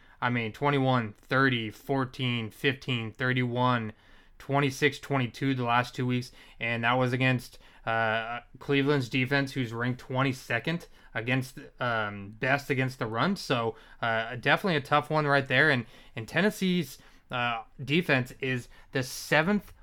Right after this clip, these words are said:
worst defense against the run. So, uh, I, I think something, uh, can, can definitely spark there. And, and again, they're gonna wanna keep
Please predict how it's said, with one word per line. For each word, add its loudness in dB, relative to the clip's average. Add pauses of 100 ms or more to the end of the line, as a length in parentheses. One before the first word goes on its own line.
(140)
worst 2
defense 0
against -6
the -8
run. -2 (100)
So, 4 (260)
uh, -2
I, 0
I 0
think 0
something, 2 (220)
uh, 0
can, -2 (100)
can -2
definitely 2
spark 2
there. 6
And, 0 (300)
and -4
again, 6 (180)
they're 2
gonna 6
wanna 4
keep -2